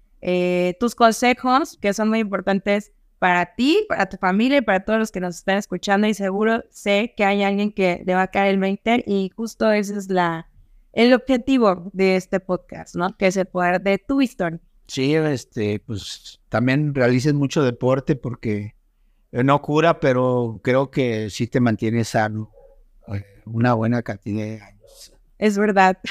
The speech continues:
Speaker 1: <laughs> Es necesario y a veces eso te salva sin que sepas.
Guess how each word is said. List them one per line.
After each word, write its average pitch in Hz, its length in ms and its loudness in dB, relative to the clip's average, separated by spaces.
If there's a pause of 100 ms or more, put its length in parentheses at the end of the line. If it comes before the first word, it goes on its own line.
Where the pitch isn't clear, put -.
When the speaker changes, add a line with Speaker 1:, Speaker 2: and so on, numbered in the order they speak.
(140)
Speaker 1:
<laughs> - 920 -8
Es 233 120 2
necesario 202 640 4
y 190 100 4
a 185 60 4
veces 196 280 0
eso 196 180 -4
te 175 160 -2
salva 180 320 0
sin 170 160 -8
que 151 140 -10
sepas. - 480 -20